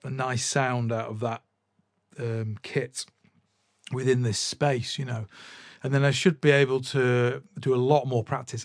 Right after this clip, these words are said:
on a kit, which is not what I'm doing at the moment and currently haven't been for quite a while, um, which is a bit of a, bit of a drag. Um,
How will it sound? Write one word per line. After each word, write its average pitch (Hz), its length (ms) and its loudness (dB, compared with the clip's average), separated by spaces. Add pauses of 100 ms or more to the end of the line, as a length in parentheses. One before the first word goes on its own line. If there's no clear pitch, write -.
(140)
on 127 160 2
a 117 80 2
kit, - 360 -6
which - 320 -12
is 113 200 -8
not 135 320 2
what 110 180 -2
I'm 107 160 -4
doing 117 240 0
at 107 80 -6
the 101 60 -6
moment 104 320 -8
and 117 120 -8
currently 113 280 -4
haven't 104 220 -4
been 101 180 -6
for 101 100 -12
quite - 260 -8
a 107 40 -10
while, 107 500 -4 (640)
um, 110 460 2
which 220 240 0
is 226 80 -8
a - 40 -14
bit 175 200 4
of 120 100 0
a, 117 60 -2
bit 135 260 0
of 113 100 -2
a 107 40 -4
drag. 98 360 -6 (360)
Um, 113 500 0